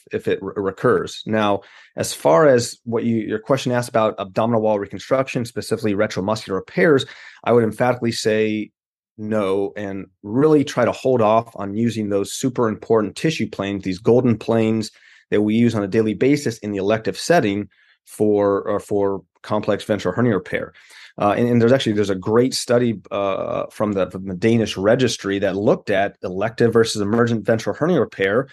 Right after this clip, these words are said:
uh, and showed significant increased complications with emergent ventral hernia repair, uh, and some of the worst outcomes, uh, with that as far as odds ratios with increased complications was with emergent retromuscular repair. So,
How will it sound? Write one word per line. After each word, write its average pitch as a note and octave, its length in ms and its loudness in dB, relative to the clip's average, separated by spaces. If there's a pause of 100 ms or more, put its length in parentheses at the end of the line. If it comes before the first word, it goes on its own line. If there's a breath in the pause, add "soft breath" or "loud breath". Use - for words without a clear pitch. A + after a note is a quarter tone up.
(480 loud breath)
uh, G#2+ 140 0
and A2 180 0
showed A2+ 440 2
significant B2+ 640 -2
increased C#3 420 -2
complications A#2+ 880 -2 (160)
with A2 400 0
emergent G#2+ 480 0
ventral A#2 300 0
hernia E3+ 260 0
repair, G2+ 560 -2 (480 soft breath)
uh, G#2+ 240 2
and A#2 180 0
some A#2 220 0
of A2 60 2
the G#2 180 0
worst C3 380 0
outcomes, A#2+ 840 -4 (440 soft breath)
uh, G#2+ 60 2
with A2 160 0
that A2 140 6
as A2 120 0
far A2 460 2
as G#2 320 0
odds A#2 260 0
ratios A#2+ 460 0
with A2 140 -4
increased A#2+ 340 -4
complications C3 640 -2
was A2 420 2
with A#2 260 0
emergent G#2+ 600 -2
retromuscular G2+ 760 -2
repair. G#2+ 420 0
So, G#2 280 0